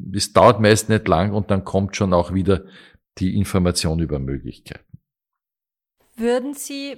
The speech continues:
Speaker 2: manchen auch raten, den Nachrichtenkonsum etwas zu drosseln? Kann das auch ein Faktor sein, der dazu beiträgt, dass man sich, äh,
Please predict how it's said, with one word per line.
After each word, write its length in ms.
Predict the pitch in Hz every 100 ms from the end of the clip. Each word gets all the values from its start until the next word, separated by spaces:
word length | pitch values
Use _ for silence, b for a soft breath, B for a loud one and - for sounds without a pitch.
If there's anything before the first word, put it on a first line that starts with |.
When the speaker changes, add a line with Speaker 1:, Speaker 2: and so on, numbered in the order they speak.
| - -
Speaker 2:
manchen 560 | 226 220 240 247 302
auch 240 | 240 247 220
raten, 580 | 185 196 233 - 277
den 500 | 247 247 240 233 214 -
Nachrichtenkonsum 1200 | 202 185 226 247 233 - 247 - 226 226 - 233
etwas 380 | - - 220 220
zu 140 | - 208
drosseln? 880 | - 170 170 175 - 226 240 269
Kann 220 | - 202 226
das 160 | 233
auch 180 | - 202
ein 100 | 240
Faktor 600 | 226 196 202 - - 233
sein, 500 | 226 208 202 226 240 B B B _
der 200 | 220 208
dazu 260 | 226 226 226
beiträgt, 800 | 202 185 208 - 226 220 - 208
dass 200 | 208 -
man 180 | 220
sich, 360 | 208 226 208 -
äh, 200 | -